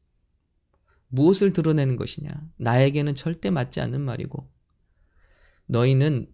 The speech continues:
남의 말을 꾸짖을 생각을 하지만", 우리가 무슨 일을 당한 사람 보면 어떻게, 먼저 어떻게 옳은 말을 할까? 하, 어떻게, 예, 꾸짖을까?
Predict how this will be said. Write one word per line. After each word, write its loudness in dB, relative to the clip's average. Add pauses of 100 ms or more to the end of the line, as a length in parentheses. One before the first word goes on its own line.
(100)
남의 0
말을 0
꾸짖을 2
생각을 -2
하지만", -10 (200)
우리가 0
무슨 2
일을 2
당한 0
사람 0
보면 -4
어떻게, -14
먼저 2
어떻게 -2
옳은 4
말을 2
할까? -6
하, -10
어떻게, -2 (760)
예, 0 (680)
꾸짖을까? -2